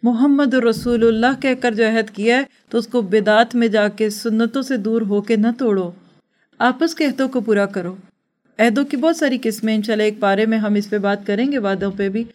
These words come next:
لیکن کچھ اس کا topic جو ہے وہ امانت اور خیانت سے ہی ہے، جو پچھلے پارے میں ہم دیکھ چکے۔ تو انسانوں کے انسانوں کے ساتھ بے عہد ہوتے ہیں۔ مثلاً شادی، یہ جو نکاح کیا جاتا ہے یہ دو کے بیچ میں ایک contract ہے۔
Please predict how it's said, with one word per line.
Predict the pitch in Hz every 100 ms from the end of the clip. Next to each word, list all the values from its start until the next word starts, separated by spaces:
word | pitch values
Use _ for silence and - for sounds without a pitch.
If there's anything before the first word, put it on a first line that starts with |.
| _ _
لیکن | 233 233 233
کچھ | 277 285
اس | 254
کا | 262 220
topic | 208 196 196 226
جو | 208 208
ہے | 220
وہ | 214
امانت | 202 196 190 202 208
اور | 208
خیانت | - 190 196 247
سے | 247 226
ہی |
ہے، | 214
جو | 208
پچھلے | 202 196 208
پارے | 196 190 196
میں | 208
ہم | 196
دیکھ | 185 214
چکے۔ | 214 208 214 254 - _ _ _ _ _ _ _ _ _ _ _
تو | 294
انسانوں | 254 254 240 214 220
کے | 262
انسانوں | 294 262 226 226
کے | 262 294
ساتھ | 262 220
بے | 208
عہد | 190 202
ہوتے | 185 190 185
ہیں۔ | 180 _ _ _
مثلاً | 240 254 277 294 311 - _
شادی، | - 214 185 170 185 - _ _ _ _ _ _
یہ | 247
جو | 262
نکاح | 240 226 240 262
کیا | - 254 240
جاتا | 233 220 240
ہے |
یہ | 233 220
دو | 208 208 226
کے | 233
بیچ | 226 208 208
میں | 220
ایک | 214
contract | 202 196 190 185 185
ہے۔ | 185